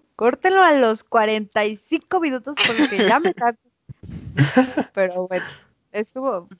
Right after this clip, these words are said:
Speaker 1: eh, yo siento que este es un tema que se puede extender mucho.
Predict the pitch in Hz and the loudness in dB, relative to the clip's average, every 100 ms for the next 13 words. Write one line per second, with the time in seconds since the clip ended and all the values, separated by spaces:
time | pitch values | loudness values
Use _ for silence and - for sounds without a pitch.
0 | _ _ - 208 247 285 349 339 220 220 | _ _ -12 -6 -6 -4 -6 -4 -4 -6
1 | - 254 226 240 220 214 208 233 - 208 | -4 -8 -6 -12 -8 -8 -8 -10 -12 -18
2 | 190 208 254 _ - 175 175 175 180 220 | -14 -12 -12 _ -14 -12 -10 -12 -14 -20
3 | - 196 | -20 -20